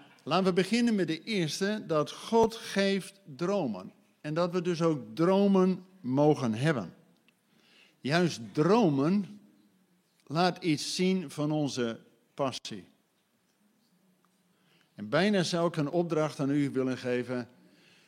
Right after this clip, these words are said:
Ga in ieder geval deze week voor jezelf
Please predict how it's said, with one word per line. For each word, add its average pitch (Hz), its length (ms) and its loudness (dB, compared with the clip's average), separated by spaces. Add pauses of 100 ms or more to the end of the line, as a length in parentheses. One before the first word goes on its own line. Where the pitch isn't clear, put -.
Ga 160 440 -8 (640)
in - 100 -10
ieder 165 140 -4
geval 151 200 -4
deze 139 380 -4
week 127 540 -6 (200)
voor 143 340 -4
jezelf 135 840 -8